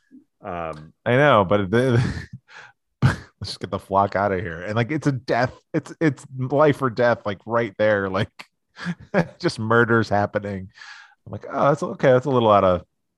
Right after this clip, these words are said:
Speaker 2: little out of place." <laughs> Like,
Speaker 1: Yeah.
Speaker 2: <laughs> to me. Not saying it doesn't work, 'cause, again, this is, like, the first time you're seeing all this shit in a movie,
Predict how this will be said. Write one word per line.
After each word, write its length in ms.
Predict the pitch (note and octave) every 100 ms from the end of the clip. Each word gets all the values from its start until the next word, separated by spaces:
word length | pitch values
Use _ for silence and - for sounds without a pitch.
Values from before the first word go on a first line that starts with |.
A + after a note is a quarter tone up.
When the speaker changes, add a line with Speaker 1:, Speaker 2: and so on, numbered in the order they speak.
| -
Speaker 2:
little 100 | A#2+
out 80 | F2
of 60 | D#2+
place." 380 | E2 D#2 F#2 -
<laughs> 20 |
Like, 200 | G#2+ G#2+
Speaker 1:
Yeah. 220 | G2 E2+ D2+
Speaker 2:
<laughs> 100 | _
to 760 | G3+ - - F#3+ - D#3+ - B2+
me. 140 | G#2+ - - - - _
Not 140 | E3
saying 160 | F#3+ F#3
it 60 | D#3
doesn't 240 | C#3+ B2
work, 380 | B2+ A#2+ G2+ G2 _ _ _ _ _
'cause, 140 | -
again, 540 | A#2 G#2+ A#2 G#2 F#2 F2+
this 160 | G2+ G2+
is, 140 | G#2
like, 180 | G#2+ F#2+
the 100 | F#2+
first 320 | - G#2 G2
time 240 | - F#2+ F2+
you're 80 | E2+
seeing 260 | - F2+
all 140 | E2+ E2
this 120 | E2
shit 300 | - F2 E2+ _ _ _
in 120 | F2
a 60 | D#2+
movie, 440 | E2+ E2 D#2+ E2+